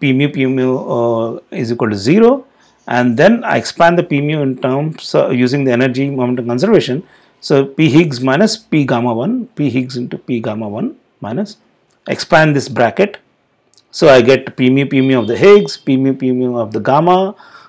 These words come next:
and then there is a dot product between the P Higgs and the P gamma.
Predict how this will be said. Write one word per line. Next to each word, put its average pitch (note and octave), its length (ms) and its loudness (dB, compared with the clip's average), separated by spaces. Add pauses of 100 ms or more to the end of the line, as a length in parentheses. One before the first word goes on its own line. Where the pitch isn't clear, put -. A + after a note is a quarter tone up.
(120)
and C3 280 2
then A#3+ 320 4 (180)
there C#3 140 4
is - 80 -2
a C3+ 60 4
dot D#3 340 4
product C#3+ 360 4
between B2+ 360 0
the F3 180 -4 (220)
P C#3 360 0
Higgs F3 480 0
and D3 260 -4
the D3+ 40 -6
P B2 200 -2
gamma. G2+ 320 -6